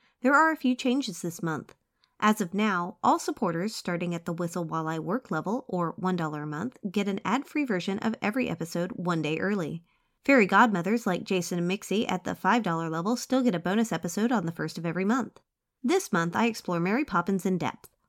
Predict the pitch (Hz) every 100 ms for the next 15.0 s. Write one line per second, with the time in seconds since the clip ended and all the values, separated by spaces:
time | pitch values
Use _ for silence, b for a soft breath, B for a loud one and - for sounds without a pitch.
0 | _ - 185 175 165 170 254 - 175 175
1 | 208 214 196 170 196 220 - 151 165 -
2 | - 170 170 160 156 156 165 233 254 -
3 | 254 247 _ - 269 254 233 233 196 170
4 | - 156 - 151 156 143 123 - b b
5 | b - 294 392 262 285 349 320 233 -
6 | 226 311 311 233 185 240 269 147 180 180
7 | 202 202 247 143 147 - _ _ _ _
8 | _ - 254 311 339 247 285 269 208 208
9 | 190 226 302 - 233 226 170 196 277 254
10 | 185 - 202 165 190 185 190 170 185 226
11 | 262 95 64 - - _ _ _ 233 254
12 | 247 240 - 285 262 320 233 170 185 190
13 | 202 196 175 175 180 247 233 175 196 -
14 | 180 214 233 - 214 - 175 170 180 226